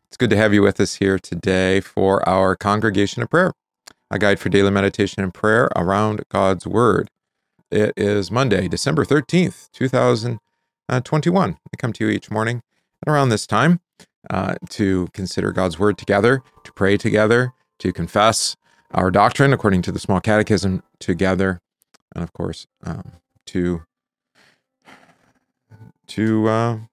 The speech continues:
pray for one another. I think I said that already. Well, anyway. <laughs> Today we'll continue our catechesis. We'll look at, uh, Saint Matthew, actually, and the infancy narrative there, which is, of course, a lot more brief than that in Saint Luke. So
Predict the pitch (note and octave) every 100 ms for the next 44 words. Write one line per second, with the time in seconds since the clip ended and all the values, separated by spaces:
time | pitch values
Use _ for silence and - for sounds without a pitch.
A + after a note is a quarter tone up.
0 | - G3 G#3+ F2 - - B1 - - _
1 | - - - E2 - - - - - -
2 | _ _ C#3 A#2+ G2+ F#2 - - _ -
3 | G#2+ - A2+ - - _ - - - -
4 | - _ _ _ _ _ _ - C#3+ C#3+
5 | B2+ B2+ A#2 B2 A#2+ G2+ A2+ G2+ A2+ A2+
6 | G#2+ G2 - G2 G2+ G2+ - - E2+ -
7 | - G2+ - G2+ C#3+ - F#2 E2 F2 -
8 | D2 E2 - G2 F#2+ F2 - F#2 G2 F2
9 | G#2+ G2 F2 G2+ F#2 F2+ F2+ - E2 -
10 | D2 - - - D3 C3+ F3 - - C3
11 | - _ _ - - _ C3 B2+ A2+ F3+
12 | B2+ - _ - _ _ _ _ _ -
13 | - G#2+ G#2 G2+ F#2 - G2+ - - -
14 | - - G3+ F#3+